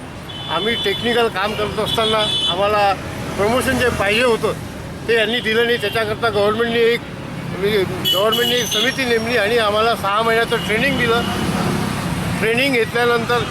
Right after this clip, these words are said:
शासनाने सांगितले की तुमच्या जागा आम्ही ताबडतोब स्थापत्य सहाय्यकाच्या भरू. त्या त्यांनी जागा निघाल्यानंतर भरल्या नाहीत, काही काही ठिकाणी भरल्या पण ते आम्हाला माहीत नव्हते, म्हणून आम्ही शा-, शासनाला पत्र दिले आणि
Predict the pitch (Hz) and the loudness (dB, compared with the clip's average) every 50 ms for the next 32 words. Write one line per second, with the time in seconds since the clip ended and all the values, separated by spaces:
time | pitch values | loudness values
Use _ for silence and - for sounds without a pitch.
0 | - - - - - - - - 190 202 214 220 - - 233 240 247 254 247 180 | -4 -6 -6 -4 -4 -4 -4 -2 -2 -2 -2 -2 0 0 0 2 2 0 0 0
1 | 214 220 226 240 233 - 240 240 233 233 208 214 - 233 233 226 - 202 190 196 | 0 0 0 0 0 0 0 0 -2 -2 -2 -2 0 0 0 2 2 0 0 0
2 | 208 233 226 214 208 214 240 226 - 190 - - - - - - - - - 185 | 2 2 2 2 0 0 -2 -4 -4 -6 -6 -6 -8 -8 -8 -6 -6 -2 -2 -2
3 | 196 208 226 233 240 247 240 - - 196 202 196 226 220 - 226 220 226 220 - | 0 0 0 0 0 -2 -2 0 0 -2 0 0 0 0 2 0 0 0 -2 -2
4 | 190 196 202 214 214 214 226 214 233 233 185 170 220 262 254 202 - - - - | 0 0 0 0 0 0 0 0 0 0 2 2 2 2 2 2 0 -2 -4 -4
5 | - - - - - 214 220 233 233 226 214 208 214 226 233 240 226 190 - - | -4 -4 -4 -2 0 0 0 0 0 0 0 -2 0 0 0 -2 -2 -2 -6 -8
6 | - - - - 175 190 208 233 240 240 233 226 220 226 226 226 233 226 226 220 | -8 -6 -4 -2 0 2 2 2 2 2 4 4 4 4 4 4 2 2 0 0
7 | 220 226 233 220 208 - - - - - - - - - - 175 196 196 208 240 | -2 0 -2 -2 -2 -4 -6 -6 -4 -4 -4 -4 -4 -2 0 0 2 2 2 2
8 | 240 226 220 220 226 240 262 - - - 170 - - - - - - - - - | 2 2 2 2 2 2 0 0 -2 -4 -2 -2 -2 -2 -2 0 0 0 0 0
9 | - 196 214 226 220 247 254 254 233 233 233 233 240 254 247 247 226 208 220 233 | 2 2 2 2 2 2 2 2 2 2 2 2 2 2 2 2 2 2 2 2
10 | 240 233 233 233 233 - 233 208 202 196 220 226 233 226 208 208 220 247 262 - | 2 2 2 0 2 2 2 2 2 2 2 2 2 2 2 2 0 0 0 0
11 | 226 226 220 220 233 247 240 - - - - - - - - 202 247 277 269 233 | 2 2 2 2 2 0 0 0 -2 -4 -4 -4 -2 -2 0 0 2 2 2 2
12 | 214 220 240 226 - 202 220 214 - - - - - - - - - - - - | 2 2 0 0 0 0 0 0 0 0 0 0 -2 -2 -2 -2 -2 -2 0 0
13 | 214 214 214 208 - 247 254 254 254 262 254 - 247 240 247 240 226 240 233 240 | 0 0 0 0 0 2 2 2 2 0 0 0 -2 -2 -2 -2 0 0 2 2
14 | 240 240 - - 202 214 240 240 | 0 0 0 0 0 2 2 2